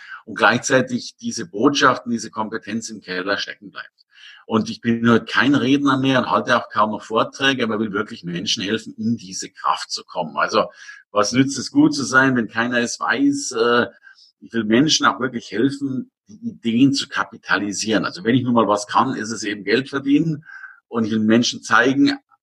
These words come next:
auch denen, die in den Schulden stecken, aber natürlich auch vielen Experten und Wissenschaftlern und was auch immer, wie sie ihre Ideen zu Gold machen. Drum eben auch Goldprogramm, mach deine Marke, mach dein Wissen, mach deine Kompetenz zu Gold.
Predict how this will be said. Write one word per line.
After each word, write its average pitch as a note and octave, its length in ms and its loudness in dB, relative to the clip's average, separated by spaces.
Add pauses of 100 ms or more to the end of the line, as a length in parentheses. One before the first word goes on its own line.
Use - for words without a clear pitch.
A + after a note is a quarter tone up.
(180)
auch C#3+ 300 4
denen, B2 380 4
die A#2+ 180 2
in G#2+ 100 -2
den G2 100 -6
Schulden C#3+ 320 2
stecken, D3 360 -2
aber A2+ 100 -2
natürlich A2+ 360 0
auch - 160 -2
vielen A#2+ 320 0
Experten A#2 560 -4
und G#2+ 120 -6
Wissenschaftlern B2 680 -2
und G2+ 100 -6
was A2+ 220 2
auch F#2+ 100 0
immer, C#3+ 320 4 (680)
wie A2+ 200 2
sie A2+ 160 -2
ihre A2 280 -2
Ideen A2 680 2
zu A2+ 200 -10
Gold G#2+ 340 2
machen. - 420 0
Drum A2+ 220 -2
eben G#2 220 -4
auch G2 180 -2
Goldprogramm, A#2 920 0
mach F2 260 0
deine G#2+ 280 2
Marke, A#2+ 560 2
mach A2+ 220 2 (140)
dein F#2+ 240 -4
Wissen, B2+ 340 -6
mach G2+ 200 -4
deine G2 280 -6
Kompetenz G#2 920 -12
zu C3 160 -14
Gold. - 420 0